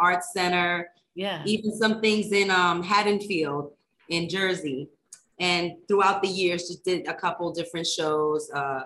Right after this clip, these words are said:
Speaker 1: Little Shop of Horrors, uh, Nonsense, um, Susan
Speaker 2: <laughs>
Speaker 1: Boyle the Musical. Um, what else?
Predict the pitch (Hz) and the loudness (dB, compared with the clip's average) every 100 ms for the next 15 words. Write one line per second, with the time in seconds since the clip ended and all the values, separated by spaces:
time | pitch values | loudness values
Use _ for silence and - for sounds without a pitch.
0 | - 165 156 170 156 156 147 156 151 151 | -6 -4 -2 0 0 0 0 2 2 0
1 | 143 143 135 - _ _ _ _ _ 156 | -4 -6 -8 -12 _ _ _ _ _ 2
2 | 156 147 156 170 170 165 170 160 156 156 | 4 4 2 2 0 -2 -2 0 0 -2
3 | 151 - _ _ _ _ _ 160 156 151 | -6 -14 _ _ _ _ _ 0 2 2
4 | 147 147 196 202 202 196 202 185 - 175 | 0 -4 -2 0 0 0 0 -2 -4 -2
5 | 180 185 175 170 - 170 165 160 156 160 | 2 2 2 -2 0 0 2 2 0 -4
6 | - _ _ _ - - - 165 160 156 | -12 _ _ _ -20 -20 -6 -2 2 2
7 | 156 151 151 - 175 156 147 139 139 - | 2 0 -2 -6 -4 0 0 -2 -4 -10
8 | - | -18